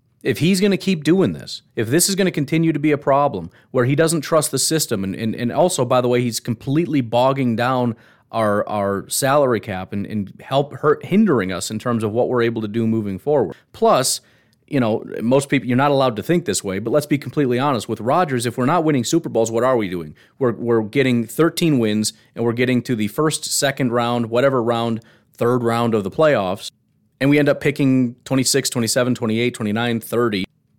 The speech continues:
And it's just, it's hindering our ability to build forward. Again, you're not supposed to think that way because winning is, is important and all that, and I agree.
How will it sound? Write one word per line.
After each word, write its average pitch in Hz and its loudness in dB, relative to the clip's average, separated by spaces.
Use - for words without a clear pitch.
And 127 2
it's 123 0
just, 143 0
it's 143 -4
hindering 165 2
our 135 4
ability 123 0
to 120 -4
build 113 2
forward. 104 -4
Again, 110 0
you're 98 -2
not 117 0
supposed - -4
to 104 -10
think 151 2
that 104 0
way 98 0
because 107 -6
winning 117 2
is, 104 -2
is 101 -6
important 117 -2
and 110 -4
all 113 -2
that, 117 0
and 107 -4
I 104 -6
agree. 110 -2